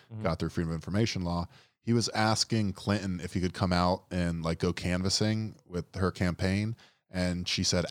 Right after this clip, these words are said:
Speaker 2: "Absolutely not.
Speaker 1: <laughs>
Speaker 2: Do not come out here. We do not want you affiliated with the campaign." So he got on a plane and went out there as a private citizen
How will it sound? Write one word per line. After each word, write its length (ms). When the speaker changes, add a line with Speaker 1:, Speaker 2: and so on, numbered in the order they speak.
Speaker 2:
"Absolutely 1040
not. 400
Speaker 1:
<laughs> 1040
Speaker 2:
Do 200
not 320
come 240
out 260
here. 360
We 120
do 320
not 240
want 200
you 140
affiliated 480
with 120
the 100
campaign." 680
So 180
he 60
got 260
on 120
a 80
plane 520
and 180
went 160
out 220
there 160
as 100
a 80
private 560
citizen 760